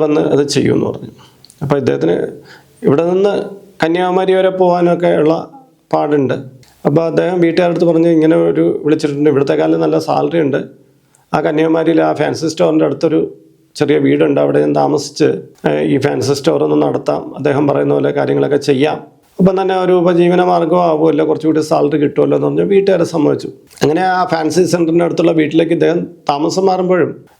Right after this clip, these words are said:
എന്തിനെന്നറിയാതെ ഈ പതിനൊന്ന് നാണയം അദ്ദേഹം കൊണ്ടുപോവുകയാണ്. അവിടെ ചെന്ന് എന്നും കിടക്കുമ്പം കിടക്കയുടെ ഇടയിൽ, തലയുടെ ഇടയിൽ ഈ നാണയം വയ്ക്കും. ഈ ഫാൻസി സെന്ററിലേക്ക് പോകുമ്പോൾ ഒരു നാണയം എടുത്ത്, ആ, ആ പേഴ്സിൽ വയ്ക്കും.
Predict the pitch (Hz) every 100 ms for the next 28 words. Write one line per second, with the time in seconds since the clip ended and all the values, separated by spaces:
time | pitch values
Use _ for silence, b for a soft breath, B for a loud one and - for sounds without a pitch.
0 | 117 110 175 214 214 208 208 208 196 196
1 | 190 - 160 165 175 190 175 165 170 151
2 | 143 175 - - _ _ - 190 208 202
3 | 190 196 - - - - - 185 196 220
4 | 233 226 254 254 240 233 240 247 294 -
5 | 208 196 214 214 208 196 190 185 180 190
6 | 190 185 180 190 196 180 175 180 170 165
7 | 233 294 - 185 185 170 185 175 170 175
8 | 165 165 165 180 214 190 175 170 160 160
9 | 165 170 180 170 - - 170 165 - -
10 | - 190 180 185 156 165 139 127 -